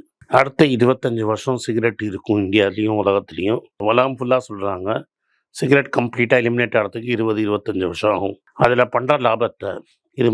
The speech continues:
மாதிரி உங்களுக்கு டிவிடெண்டாவும் கொடுத்து, இது மாதிரி இடத்துல இன்வெஸ்ட் பண்ணி, இந்தியாஸ்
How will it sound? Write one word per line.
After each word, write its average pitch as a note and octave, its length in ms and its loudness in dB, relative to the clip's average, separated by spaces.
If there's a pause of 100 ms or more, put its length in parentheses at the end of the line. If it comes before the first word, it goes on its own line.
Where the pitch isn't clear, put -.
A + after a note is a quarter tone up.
மாதிரி A2+ 260 0 (320)
உங்களுக்கு A2+ 300 0
டிவிடெண்டாவும் B2+ 680 0
கொடுத்து, G#2 320 -6 (360)
இது B2+ 160 6
மாதிரி C3+ 260 2
இடத்துல A2+ 380 -4
இன்வெஸ்ட் A2 380 -4
பண்ணி, G2 280 -6 (420)
இந்தியாஸ் C3+ 380 4